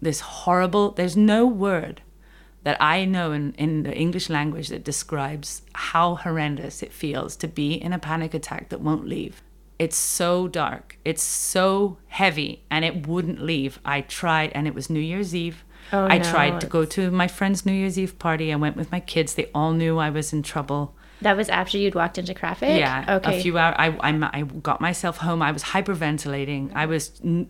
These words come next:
Speaker 1: like, my, I was stimming. I, I, it was just horrible.
Speaker 2: Mm-hmm.
Speaker 1: I cou-, I just climbed under the blankets and, oh, I feel weird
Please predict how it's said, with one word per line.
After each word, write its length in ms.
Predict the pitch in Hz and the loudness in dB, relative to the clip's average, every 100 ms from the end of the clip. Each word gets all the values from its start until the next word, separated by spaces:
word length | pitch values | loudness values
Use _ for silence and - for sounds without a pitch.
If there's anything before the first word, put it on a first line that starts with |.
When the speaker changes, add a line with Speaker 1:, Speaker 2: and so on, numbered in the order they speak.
| - | -4
Speaker 1:
like, 260 | 165 143 | -2 -2
my, 220 | 151 143 - | -2 -2 -2
I 60 | 160 | -6
was 180 | 156 147 | -6 -6
stimming. 800 | - - - 175 156 151 156 151 - - - - - - | -6 -6 -2 0 2 2 0 -4 -16 -18 -18 -20 -20 -16
I, 100 | - - | -16 -12
I, 140 | - - - - - - | -12 -12 -16 -20 -20 -4
it 120 | 202 | -2
was 220 | 143 - | -2 -6
just 180 | 135 - | -8 -10
horrible. 560 | - 156 151 143 151 151 | -8 -2 -2 0 0 0
Speaker 2:
Mm-hmm. 120 | 147 | -2
Speaker 1:
I 40 | |
cou-, 200 | 151 - - | -4 -6 -4
I 140 | 160 | -4
just 300 | 151 151 - | -6 -10 -12
climbed 420 | - 185 185 190 | -8 -2 0 0
under 180 | 185 175 | -2 -2
the 100 | 175 | -4
blankets 720 | 160 156 156 - 160 - - | -4 -4 -4 -4 -6 -4 -4
and, 220 | 156 151 147 - - - - - - | -2 -2 -4 -10 -20 -20 -16 -14 -6
oh, 240 | 139 - | -4 -6
I 40 | - | -12
feel 220 | - 139 | -6 -6
weird 340 | 135 139 131 | -2 -4 -4